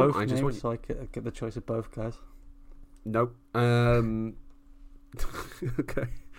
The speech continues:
Speaker 2: All right. Opening the main card. Munir Lazez versus Ange Loosa.
Speaker 1: Uh, Ange Loosa? Is that with an S?
Speaker 2: Yeah.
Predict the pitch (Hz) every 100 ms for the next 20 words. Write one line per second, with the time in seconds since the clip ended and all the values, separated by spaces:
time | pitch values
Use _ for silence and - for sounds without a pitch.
0 | - - 165 160 147 117 - - - -
1 | 170 190 175 160 131 123 143 127 120 113
2 | 95 82 - - - 117 131 151 160 160
3 | 151 - - - 92 123 127 131 156 185
4 | 170 - - 117 123 117 117 110 104 101
5 | - - - _ _ _ - - 143 170
6 | 170 165 123 120 113 117 151 - - 64
7 | - - - _ - - _ - - -
8 | 131 123 117 117 117 117 113 113 113 113
9 | 113 113 - - 131 160 147 127 143 -
10 | 185 196 165 - - - - - - -
11 | - - - - - - 131 139 135 127
12 | 127 147 113 104